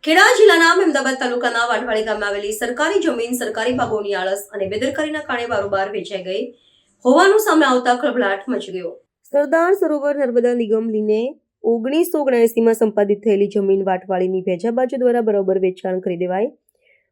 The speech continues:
રૂપિયા પાંચ કરોડથી વધુની કિંમતની જમીન ભેજા બાજુ દ્વારા દસ્તાવેજ કરી વેચી દેવાઈ. ઓગણીસો ઓગણએંસીમાં સંપાદન થયા બાદ આ જમીન સરદાર સરોવર નર્મદા નિગમ લિમિટેડને મળી હતી,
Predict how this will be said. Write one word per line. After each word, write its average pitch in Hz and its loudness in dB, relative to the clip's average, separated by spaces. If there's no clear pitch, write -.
રૂપિયા 247 6
પાંચ 330 4
કરોડથી 302 2
વધુની 240 4
કિંમતની 214 2
જમીન 196 2
ભેજા 208 2
બાજુ 269 0
દ્વારા 233 2
દસ્તાવેજ 240 0
કરી 214 2
વેચી 190 0
દેવાઈ. 175 -4
ઓગણીસો 320 4
ઓગણએંસીમાં 269 0
સંપાદન 226 2
થયા 214 2
બાદ 202 2
આ 202 4
જમીન 202 2
સરદાર 226 0
સરોવર 233 2
નર્મદા 208 2
નિગમ 196 4
લિમિટેડને 190 2
મળી 180 0
હતી, 214 -4